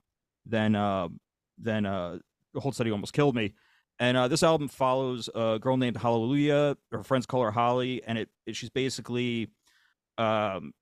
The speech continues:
kind of a lost soul. She's, uh, screwed up on religion, on drugs. She's a prostitute, and it basically follows her from,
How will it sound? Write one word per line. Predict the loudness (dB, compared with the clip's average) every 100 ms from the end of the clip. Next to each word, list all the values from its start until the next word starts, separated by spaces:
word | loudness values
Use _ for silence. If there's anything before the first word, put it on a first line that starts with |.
| _ _ _ -4
kind | 0
of | 2
a |
lost | 2 4 4 2
soul. | 2 4 2 0 -2 -8 _
She's, | -10 -6 -6 -4
uh, | -4 -4 -8 -12 _ _ _ _ _ -14
screwed | -4 0 2
up | 2
on | -2
religion, | 0 0 2 0 -2
on | -4
drugs. | 0 2 2 0 -6
She's | -10
a | -6
prostitute, | 0 2 0 -4 -6 -2 -2 -4
and | -6 -6
it | -4
basically | -4 -4 -6
follows | -2 0 0 -2 -4
her | -4
from, | -2 -2 -2 -4 -8